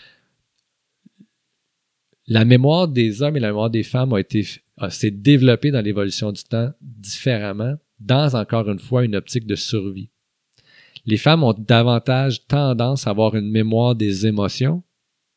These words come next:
et les hommes plus une mémoire des faits. Ok ? Pourquoi les émotions ? Ben parce que si je me rappelle que quand, euh, la, le, je sais pas moi, le, la sailleure de la,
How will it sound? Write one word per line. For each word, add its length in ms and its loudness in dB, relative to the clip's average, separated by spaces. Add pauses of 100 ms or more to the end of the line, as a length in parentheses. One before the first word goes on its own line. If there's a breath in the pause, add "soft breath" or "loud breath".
(120)
et 80 -4
les 240 0
hommes 180 2
plus 260 -2
une 140 -4
mémoire 460 -2
des 200 -6
faits. 380 -12 (920)
Ok ? 140 -4 (1160 loud breath)
Pourquoi 340 4
les 200 4
émotions ? 500 0
Ben 120 -2
parce 200 -4
que 100 0
si 340 -2
je 100 0
me 100 4
rappelle 580 2
que 180 2 (140)
quand, 300 2 (640 soft breath)
euh, 580 -4
la, 520 -12 (140)
le, 360 -10 (360)
je 80 -20
sais 80 -20
pas 140 -10
moi, 220 -14
le, 180 -14 (220)
la 80 -12
sailleure 480 2
de 100 -4
la, 340 -8